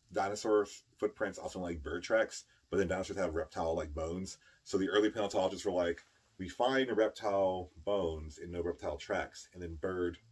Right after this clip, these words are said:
tracks and no bird bones." And it turns out it was the reptile tracks making the bird...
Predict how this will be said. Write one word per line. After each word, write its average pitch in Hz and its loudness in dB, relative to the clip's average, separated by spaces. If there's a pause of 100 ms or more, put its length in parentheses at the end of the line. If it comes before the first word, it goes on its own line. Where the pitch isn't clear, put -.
tracks - -2
and 87 -14
no 87 -4
bird 80 -2
bones." - -6 (340)
And 90 -6
it 90 -6
turns 110 2
out 107 2
it 95 -2
was 95 0
the 85 0
reptile 92 0
tracks 85 -2
making 80 -6
the 80 -6
bird... 76 -4